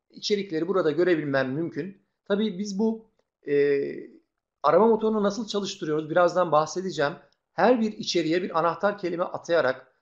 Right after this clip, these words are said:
metadata dediğimiz onların verilerini çok düzgün ve muntazam bir şekilde, e, girerek aslında biz bu özelliği kazandırdık.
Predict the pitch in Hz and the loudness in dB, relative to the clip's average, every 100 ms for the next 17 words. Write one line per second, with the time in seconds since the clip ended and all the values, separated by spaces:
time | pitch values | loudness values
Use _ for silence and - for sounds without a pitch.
0 | _ 156 156 196 190 196 208 165 143 139 | _ -6 0 2 2 2 0 -2 -6 -8
1 | 127 151 156 180 185 160 170 147 156 160 | -6 -4 -2 -2 -2 -2 -2 -6 -6 -10
2 | _ _ - 214 214 170 165 196 196 165 | _ _ 0 0 0 -6 -4 -2 -2 -2
3 | 151 156 160 190 196 156 160 147 143 139 | -2 -4 -2 0 0 -4 -8 -10 -4 -2
4 | 135 - _ _ - 131 120 147 196 185 | -2 -6 _ _ -8 -6 -4 0 2 2
5 | - 147 - 139 131 127 120 131 120 - | 0 -4 -4 -4 -4 -4 -4 -6 -6 -10
6 | 156 131 131 120 117 127 123 113 110 110 | -8 0 0 0 -4 -2 -2 -2 -4 -8
7 | 196 - | -10 -14